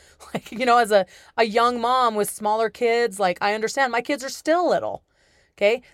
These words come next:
There are a million reasons you could tell me why you couldn't get ready for the day. Can you simplify it? Can you do something? Can you set out that outfit before?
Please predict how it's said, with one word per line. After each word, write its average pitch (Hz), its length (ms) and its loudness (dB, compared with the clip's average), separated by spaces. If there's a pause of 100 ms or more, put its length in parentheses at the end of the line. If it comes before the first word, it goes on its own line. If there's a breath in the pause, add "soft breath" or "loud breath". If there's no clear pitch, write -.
There 294 160 2
are 302 40 2
a 302 60 2
million 311 380 0
reasons 277 440 -4
you 247 60 -10
could 262 160 -8
tell 262 260 -2
me 233 140 -6
why 214 340 0
you 247 200 -4
couldn't 226 260 -6
get 196 160 -6
ready 202 240 -4
for 190 140 -12
the 165 120 -6
day. 104 380 -8 (540 soft breath)
Can 247 180 -2
you 254 120 -8
simplify 277 800 -2
it? - 320 -12 (240 soft breath)
Can 254 160 -6
you 254 120 -6
do 240 280 -10
something? 220 300 -8
Can 233 140 -12
you 247 60 -8
set 269 280 0
out 277 120 0
that 269 160 -2
outfit 214 460 -4
before? 190 540 -8